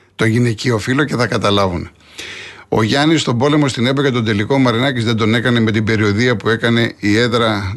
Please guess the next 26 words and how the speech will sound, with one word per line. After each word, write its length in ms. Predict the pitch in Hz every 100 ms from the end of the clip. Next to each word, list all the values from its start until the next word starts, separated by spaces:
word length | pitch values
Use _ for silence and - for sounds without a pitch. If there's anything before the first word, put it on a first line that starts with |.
| -
του 120 | 127
τελικού. 520 | 117 104 101 104 80 -
Κοίταξε 320 | 123 120 123
να 100 | 92
δεις. 260 | 73 - - -
Πολύ 640 | - 101 107 139 123 87 - _ _ - - _ _ -
είναι 260 | 117 120
θέμα 220 | 107 110
ανικανότητας 680 | 110 95 - 104 104 80 -
επο. 440 | 85 - 95 101 -
Οι 140 | - 127
τρικλοποδιές 720 | 107 92 107 87 95 113 120
έχουν 320 | 123 120 107
μπει 180 | 90 117
από 200 | 117 107
πολλές 480 | 92 107 110 - -
μεριές. 480 | 76 67 65 65 - - - -
Αλλά 300 | - 90 87
όλα 220 | 82 143 135
αρχίζουν 380 | 101 127 127
και 80 | 113
τελειώνουν 580 | 92 87 87 95 110 135
στην 220 | - 110
ανικανότητα 640 | 101 101 87 104 120 127 107
της 180 | -
επο. 280 | - - -